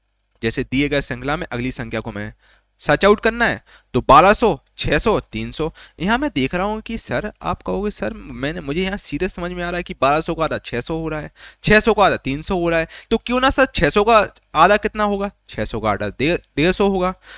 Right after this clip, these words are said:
तो ये सीरीज आपकी बन चुकी है, मतलब बारह सौ का divide by टू कर लिया,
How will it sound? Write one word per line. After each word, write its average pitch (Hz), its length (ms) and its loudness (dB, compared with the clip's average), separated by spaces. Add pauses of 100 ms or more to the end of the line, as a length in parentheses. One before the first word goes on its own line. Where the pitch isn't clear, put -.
(120)
तो 113 80 2
ये 110 60 2
सीरीज 240 340 4
आपकी 226 200 4
बन 214 140 0
चुकी 208 300 -2
है, 196 100 -2 (340)
मतलब 156 260 6
बारह 147 220 8
सौ 190 160 0
का 202 240 0 (460)
divide 160 220 4
by 170 200 2
टू 151 80 2
कर 123 120 -2
लिया, 92 240 -6